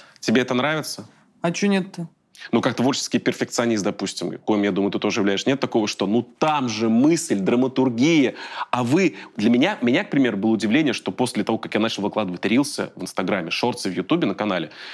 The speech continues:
Speaker 1: подписчики, ну, как на дрожжах начали расти.
Speaker 2: Мгм.
Speaker 1: А то, что до этого, это всё... Понятно, что сейчас модно быстрая форма потребления.
Speaker 2: Да, вот и всё. Ты сам ответил на весь
Speaker 1: Я понимаю. Но у меня, к примеру, как у этого драматурга, не знаю, извините, такой,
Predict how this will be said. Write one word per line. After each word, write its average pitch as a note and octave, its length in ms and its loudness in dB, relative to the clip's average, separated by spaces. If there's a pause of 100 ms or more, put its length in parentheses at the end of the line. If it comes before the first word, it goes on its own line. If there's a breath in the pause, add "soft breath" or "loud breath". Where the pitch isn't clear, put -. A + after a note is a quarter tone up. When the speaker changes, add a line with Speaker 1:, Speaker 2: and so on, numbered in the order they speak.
(140 loud breath)
Speaker 1:
подписчики, - 460 -2
ну, G#2 100 2
как - 180 -6
на A2+ 60 0
дрожжах G#2 420 -2
начали - 280 -6
расти. - 400 -6 (160)
Speaker 2:
Мгм. F#3 340 -2
Speaker 1:
А E3+ 60 0
то, F3 160 0
что - 180 -2
до G#2 120 2
этого, E3 580 -2
это B2 220 -2
всё... A#2+ 320 -2
Понятно, E3+ 340 0
что - 120 -8
сейчас C#3 180 -2
модно C3 260 2
быстрая G#2+ 360 0
форма A#2+ 280 -2
потребления. A3 440 0
Speaker 2:
Да, A3+ 60 0
вот G3+ 200 -2
и - 20 -4
всё. - 220 -4
Ты - 100 -8
сам C4 240 0
ответил G3 380 0
на F3 100 0
весь E3 180 -6
Speaker 1:
Я D3 200 2
понимаю. D3 500 0
Но A#2 80 4
у B2 40 4
меня, E3 200 4
к F3 80 -8
примеру, C#3+ 300 0
как C#3+ 320 -4
у C3+ 240 6
этого B2 260 0
драматурга, B2+ 720 0
не G2+ 100 0
знаю, G2 340 0
извините, F#2 360 -4 (360 loud breath)
такой, C3+ 300 2